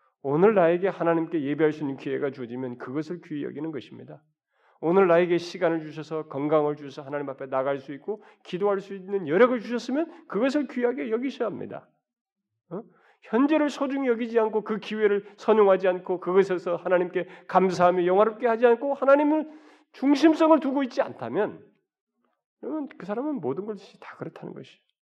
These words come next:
이런 부분에 있어서 저는 저와 여러분이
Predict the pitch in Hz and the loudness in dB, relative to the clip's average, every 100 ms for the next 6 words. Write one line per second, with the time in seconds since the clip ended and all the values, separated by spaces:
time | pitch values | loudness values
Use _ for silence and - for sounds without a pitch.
0 | _ _ _ _ _ _ _ _ _ _ | _ _ _ _ _ _ _ _ _ _
1 | _ _ _ _ _ _ 160 185 214 170 | _ _ _ _ _ _ -2 0 2 -2
2 | 156 156 117 - 107 110 101 117 107 _ | -2 -4 -4 -10 -14 -12 -12 -14 -16 _
3 | _ _ _ _ _ _ _ _ _ - | _ _ _ _ _ _ _ _ _ -12
4 | 165 131 120 - - - 120 120 117 107 | -8 -6 -6 -10 -14 -6 -2 0 -2 -6
5 | 98 104 | -10 -10